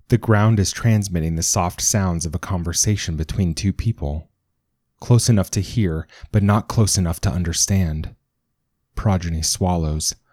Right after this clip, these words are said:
and swallows again. He doesn't know what this means.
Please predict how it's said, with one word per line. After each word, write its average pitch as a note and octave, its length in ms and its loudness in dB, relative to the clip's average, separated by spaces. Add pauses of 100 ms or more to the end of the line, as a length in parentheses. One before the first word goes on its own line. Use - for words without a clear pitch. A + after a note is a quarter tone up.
(200)
and G#2+ 140 2
swallows E2+ 500 2
again. D#2+ 460 -2 (680)
He - 120 2
doesn't F#2 280 2
know E2+ 120 0
what D#2 120 -2
this F2 220 -4
means. F2 520 0